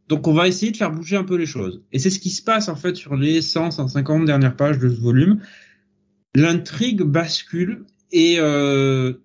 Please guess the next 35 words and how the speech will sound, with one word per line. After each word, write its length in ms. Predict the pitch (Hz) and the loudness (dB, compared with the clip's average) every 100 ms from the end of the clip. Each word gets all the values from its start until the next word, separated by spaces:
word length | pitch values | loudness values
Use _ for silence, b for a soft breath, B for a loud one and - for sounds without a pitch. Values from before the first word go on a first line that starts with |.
| _ _ _ _ _ _ _ _ _ _ _ | _ _ _ _ _ _ _ _ _ _ _
le 220 | - 151 156 | -2 0 2
statu 340 | 202 180 165 | 0 -4 -6
quo 260 | - 247 240 | -10 -4 0
est 260 | 165 - _ _ | 0 -2 _ _
pas 160 | 196 185 | -4 0
mal 260 | 214 214 | 0 -2
secoué 640 | 196 - 185 - 175 185 208 | -4 -8 -8 -6 0 2 0
sur 240 | - 165 | -4 -6
la 140 | 156 | -6
fin, 340 | 147 165 185 208 _ _ _ _ _ _ | -6 -6 -6 -8 _ _ _ _ _ _
ce 80 | - | -16
qui 160 | - 143 | -6 -2
fait 180 | 220 | -2
qu'on 160 | 220 165 | -2 -2
a 60 | 165 | 2
un 120 | 156 | 2
début 480 | 143 156 160 190 208 | 2 2 0 0 0
de 80 | |
renouvellement 640 | 180 160 165 165 165 170 196 | 0 2 0 0 0 0 -2
qui 180 | 202 143 | -2 -2
est 20 | |
vraiment 460 | 123 123 143 170 190 | 0 0 0 0 -4
très 260 | - 165 | -2 -2
intéressant 600 | 147 151 147 143 135 143 | 0 0 0 0 0 0
à 60 | 143 | 0
suivre. 460 | - - 165 196 208 B B B - | -2 -2 0 0 -4 B B B -4
Euh, 420 | 113 110 113 117 | 0 2 2 2
je 60 | 117 | 2
veux 140 | 139 | 2
dire 200 | 147 185 | 2 0
qu'il 140 | 190 156 | 0 0
y 40 | |
a 20 | |
eu 120 | 160 - | 0 0
quel-, 340 | 190 202 196 | 2 2 0